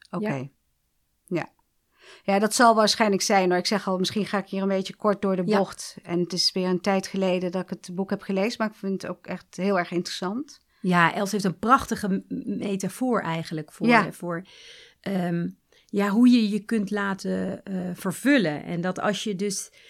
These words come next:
Speaker 2: niet onder in die onderste bak gaat zitten van de fontein, dat je dat allemaal op botte kracht moet doen. Dus ja,
Speaker 1: Ja.
Speaker 2: zij heeft een heel mooi, eh,
Speaker 1: Ja.
Speaker 2: ja.
Speaker 1: Vind ik zeker. Hé, maar jij hebt dus, je bent, eh, die opleiding gaan doen.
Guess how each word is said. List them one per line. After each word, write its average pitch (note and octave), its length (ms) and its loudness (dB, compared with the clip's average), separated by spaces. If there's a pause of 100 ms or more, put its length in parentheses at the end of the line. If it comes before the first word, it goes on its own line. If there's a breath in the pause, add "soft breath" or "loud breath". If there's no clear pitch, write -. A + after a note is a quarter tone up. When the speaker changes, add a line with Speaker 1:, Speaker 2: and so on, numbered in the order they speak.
(120)
Speaker 2:
niet B3+ 480 4 (400 soft breath)
onder C4+ 320 2
in A#3+ 120 0
die A3+ 140 -2
onderste B3+ 680 2
bak A#3+ 320 -2
gaat G#3 220 -4
zitten G#3 240 -2
van G3+ 140 2
de G3 80 2
fontein, F#3+ 400 0
dat G#3+ 140 0
je A3+ 80 2
dat F#3+ 140 -2
allemaal A3 300 2
op F3+ 140 0
botte G#3+ 260 0
kracht A3+ 320 0
moet D#3 160 -2
doen. D3+ 160 -6
Dus D3+ 140 -6
ja, A3+ 160 4
Speaker 1:
Ja. F3+ 60 4
Speaker 2:
zij F3 180 -2
heeft E3 160 -4
een D3+ 100 -6
heel E3+ 220 -2
mooi, D#3+ 440 -2
eh, D3 220 -6 (200)
Speaker 1:
Ja. - 280 -4 (180)
Speaker 2:
ja. G3 240 -10 (580)
Speaker 1:
Vind F#3+ 160 -8
ik - 60 -14
zeker. F3+ 520 -8 (800 soft breath)
Hé, A3 160 -2
maar A3+ 120 0
jij B3 300 2
hebt A#3+ 220 -2
dus, - 380 -2 (160)
je G#3 220 -4
bent, G#3 440 2
eh, E3 220 -6
die E3 180 0
opleiding C#4 580 2
gaan B3+ 240 0
doen. C#4 300 0